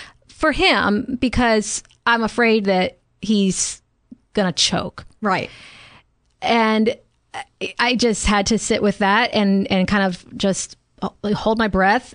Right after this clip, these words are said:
Speaker 1: And it turned out that they were hilarious. They killed it.
Speaker 2: That's awesome.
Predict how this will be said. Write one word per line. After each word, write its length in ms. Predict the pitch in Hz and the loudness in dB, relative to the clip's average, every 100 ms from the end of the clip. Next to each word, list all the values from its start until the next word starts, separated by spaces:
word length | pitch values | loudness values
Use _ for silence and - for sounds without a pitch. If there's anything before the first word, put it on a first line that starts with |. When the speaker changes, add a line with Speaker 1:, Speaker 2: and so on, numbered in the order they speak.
| - | -2
Speaker 1:
And 380 | 208 196 196 196 | 0 2 2 2
it 240 | 214 - _ | 0 -2 _
turned 320 | - 226 214 208 | -4 0 2 2
out 320 | 196 226 226 | 2 0 0
that 340 | 190 190 - _ _ - | 2 0 -2 _ _ -2
they 220 | 196 208 | 2 2
were 460 | 220 196 185 185 180 _ _ - | 2 2 4 2 -2 _ _ -4
hilarious. 1040 | 208 196 185 190 190 196 202 233 240 - - - _ - | 0 2 2 4 4 4 2 2 0 -6 -10 -14 _ 0
They 180 | 196 | 0
killed 480 | 180 - - 208 175 | 0 -2 0 0 0
it. 180 | - - - _ - | -4 -8 -20 _ -14
Speaker 2:
That's 140 | 214 | -6
awesome. 460 | 196 185 202 196 | -4 -6 -8 -14